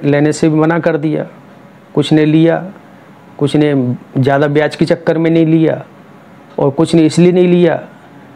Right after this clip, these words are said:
कि आधा भुगतान दे रही थी, बड़ी खाती थी। और जब वो आज इस portal पर लॉगिन होती हैं और अपने दस्तावेज अपलोड कर रहे हैं, तो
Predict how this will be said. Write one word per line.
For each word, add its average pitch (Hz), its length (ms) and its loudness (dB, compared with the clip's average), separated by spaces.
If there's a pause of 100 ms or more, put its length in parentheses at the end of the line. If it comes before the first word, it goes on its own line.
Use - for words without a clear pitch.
(280)
कि 127 80 2
आधा 127 240 0
भुगतान 156 360 -2
दे 147 120 -2
रही 143 160 -2
थी, 147 120 -2
बड़ी 135 220 0
खाती 127 300 -4
थी। 131 220 -14 (1300)
और 135 120 0
जब 151 240 -2
वो 165 100 2
आज 165 520 -2 (600)
इस 165 140 -4
portal 156 340 0
पर 160 120 0
लॉगिन 151 380 2
होती 156 300 0
हैं 143 220 -6 (840)
और 139 120 0
अपने 143 200 0
दस्तावेज 151 520 0
अपलोड 160 320 0
कर 165 160 0
रहे 156 180 -2
हैं, 131 200 -10 (300)
तो - 100 -6